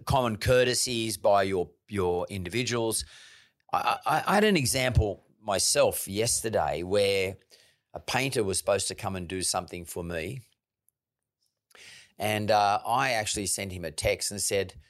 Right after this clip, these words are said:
"Look, I don't have in my home the, uh, New South Wales government, um, Q R code for you to register when you come in my place. So therefore, I would like to ask you a few questions before you come, if you don't mind."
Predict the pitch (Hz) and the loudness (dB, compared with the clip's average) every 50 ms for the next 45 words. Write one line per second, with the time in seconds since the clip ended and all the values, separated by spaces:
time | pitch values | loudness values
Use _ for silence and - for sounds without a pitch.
0 | _ _ _ _ _ - 117 107 85 - - - - _ - 117 139 170 165 156 | _ _ _ _ _ -4 -2 -2 -2 -2 -6 -12 -8 _ 2 2 4 4 2 2
1 | 135 113 101 101 104 104 101 101 98 87 - - - - 104 101 98 98 104 110 | 0 0 -2 -2 -2 -2 0 0 -2 -2 -4 -8 -10 -10 -8 -6 -2 -2 0 0
2 | 117 117 107 107 95 90 85 85 85 80 87 90 - _ _ _ _ _ _ _ | 0 -2 -2 -4 -4 -4 -4 -6 -8 -10 -12 -16 -20 _ _ _ _ _ _ _
3 | _ _ _ _ _ _ _ 95 95 92 87 87 85 82 - - _ _ 78 85 | _ _ _ _ _ _ _ -4 -2 -2 -2 -2 -4 -6 -10 -14 _ _ -6 -4
4 | 85 82 80 78 78 76 - 101 107 101 - 104 95 90 90 92 87 87 - - | -2 -2 -2 -4 -4 -6 -6 -6 -4 -2 0 0 0 0 2 0 0 0 0 0
5 | - 92 87 85 85 85 76 - 90 82 - - _ _ _ - 78 78 78 78 | 0 0 0 0 -4 -8 -8 -8 -8 -8 -8 -10 _ _ _ -10 -8 -6 -6 -6
6 | 76 73 73 78 - _ _ _ _ _ - - 113 98 92 90 90 90 - - | -8 -10 -12 -14 -18 _ _ _ _ _ -4 0 4 4 6 6 4 2 2 0
7 | 95 78 73 78 95 117 - - _ _ _ _ _ _ _ _ _ _ _ _ | 0 0 0 -2 -4 -6 -10 -14 _ _ _ _ _ _ _ _ _ _ _ _
8 | _ - 101 101 95 92 85 85 82 98 95 90 90 95 - - 87 82 82 82 | _ -8 -4 -2 0 0 0 0 2 0 0 0 -2 -4 -4 -4 -6 -6 -10 -10
9 | 80 - 90 85 82 78 78 76 76 - - 120 104 85 78 - - 104 110 127 | -8 -8 -8 -8 -8 -8 -8 -10 -10 -4 0 0 0 2 0 -2 -2 -2 0 0
10 | 147 156 151 - 123 117 107 101 98 - - _ _ _ _ _ _ _ _ _ | 0 0 0 0 2 2 2 2 0 -2 -8 _ _ _ _ _ _ _ _ _
11 | _ _ - - 104 107 104 113 110 104 - 101 95 92 90 - - 95 90 82 | _ _ -2 0 0 2 4 4 2 2 2 2 2 4 2 0 -2 -4 -6 -6
12 | - - 87 78 - 123 123 - - 98 92 85 78 90 85 - - 107 95 87 | -6 -8 -8 -2 0 0 2 2 0 -4 -6 -8 -10 -8 -6 -4 -2 -2 -2 -2
13 | 80 82 - 123 107 90 80 - 90 85 80 90 107 104 87 65 - - | -2 -2 -2 -2 -2 -2 -4 -4 -6 -4 -4 -2 -2 -2 -2 -4 -6 -10